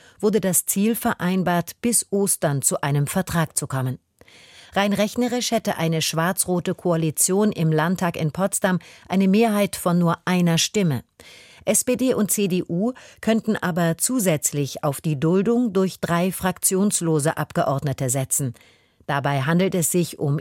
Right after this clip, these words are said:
ehemalige Parlamentarier des B S W, die in der vergangenen Woche im Streit aus Partei und Fraktion ausgetreten sind. Die bisherige und bundesweit erste Koalition zwischen S P D und B S W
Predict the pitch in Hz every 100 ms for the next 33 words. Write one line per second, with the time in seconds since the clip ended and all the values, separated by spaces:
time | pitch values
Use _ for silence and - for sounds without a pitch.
0 | - 185 208 180 160 160 151 151 143 147
1 | 143 143 160 170 185 202 185 156 - 170
2 | 170 135 - 151 196 214 - - - -
3 | 196 - 202 190 185 202 185 196 233 214
4 | 170 180 220 220 - - 180 - 180 208
5 | 190 - 143 139 - 151 - 175 190 190
6 | 185 180 185 - 180 151 156 - 180 185
7 | 170 - 139 143 127 135 139 - - -
8 | _ _ _ _ 180 165 - 233 233 220
9 | 170 147 - 135 - 214 214 202 - 151
10 | 143 - 208 220 - 190 190 165 160 -
11 | 208 233 220 170 147 170 175 185 - 175
12 | 180 180 143 196 185 190 - 175